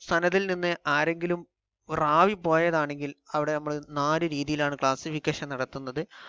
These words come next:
ഒന്ന് മുർസല്, രണ്ട് മുഅല്ലഖ്, മൂന്ന് മുഅല്ലല്, നാല് മുൻഖത്തി. ഒന്നുകൂടി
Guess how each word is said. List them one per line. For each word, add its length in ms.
ഒന്ന് 280
മുർസല്, 500
രണ്ട് 280
മുഅല്ലഖ്, 680
മൂന്ന് 360
മുഅല്ലല്, 580
നാല് 400
മുൻഖത്തി. 540
ഒന്നുകൂടി 480